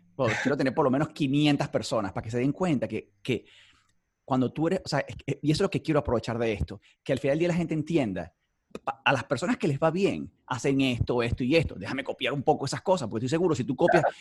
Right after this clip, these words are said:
Speaker 1: es como un entrenamiento. El tipo está flaco y el tipo está en buena forma. ¿Qué es lo que hace? Bueno, sigue la chuleta, hermano. Come esto, haz estos ejercicios y posiblemente llegarás a ese camino. Eh, ok,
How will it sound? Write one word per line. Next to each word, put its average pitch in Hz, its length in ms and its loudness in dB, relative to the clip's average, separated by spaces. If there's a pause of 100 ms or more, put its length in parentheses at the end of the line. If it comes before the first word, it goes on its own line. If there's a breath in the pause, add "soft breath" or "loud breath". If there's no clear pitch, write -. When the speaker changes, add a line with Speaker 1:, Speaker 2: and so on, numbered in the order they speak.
Speaker 1:
es 147 80 -6
como 196 140 2
un 220 60 2
entrenamiento. 156 520 0
El 113 60 -4
tipo 139 140 -6
está 180 120 -4
flaco 101 440 -4
y 110 60 -2
el 107 60 -2
tipo 139 120 -4
está 160 100 2
en 165 80 2
buena 160 160 2
forma. 110 300 0
¿Qué 143 100 -4
es - 20 0
lo - 80 6
que 165 120 4
hace? 117 240 0 (200 soft breath)
Bueno, 135 180 -6
sigue 123 200 -6
la 151 100 2
chuleta, 143 300 2
hermano. 117 320 0
Come 131 400 2
esto, 131 220 2
haz 120 80 2
estos 131 160 -2
ejercicios 151 380 2
y - 60 -8 (140)
posiblemente 127 600 0 (400 soft breath)
llegarás 131 340 4
a 131 40 2
ese 117 100 -2
camino. 101 420 0 (760 soft breath)
Eh, 143 220 6
ok, 131 140 0